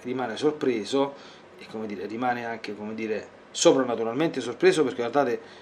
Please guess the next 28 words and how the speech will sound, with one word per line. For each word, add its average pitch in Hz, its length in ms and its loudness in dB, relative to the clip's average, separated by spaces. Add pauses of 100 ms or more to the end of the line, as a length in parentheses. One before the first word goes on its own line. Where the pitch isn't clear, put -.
(140)
se - 380 0
c'è 185 260 6
una 160 200 4
cosa 160 340 6
io 127 140 4
penso 127 420 0
che 110 100 -4
faccia 113 400 -4
crescere 113 460 -4
nel, 104 480 -6 (220)
nell'umiltà, 110 760 -4
mm, 92 280 -14 (1300)
che - 100 -18
è - 40 -10
una 101 120 -6
virtù 101 260 -4
mai 110 160 -2
sufficientemente 107 640 -8
raggiunta, 117 400 -4
è - 20 -6
la 98 100 -6
vita 107 240 -6
nella 101 160 -6
divina 110 220 -4
volontà, 117 360 -4
perché 101 280 -10
se 110 120 -4
uno 139 500 0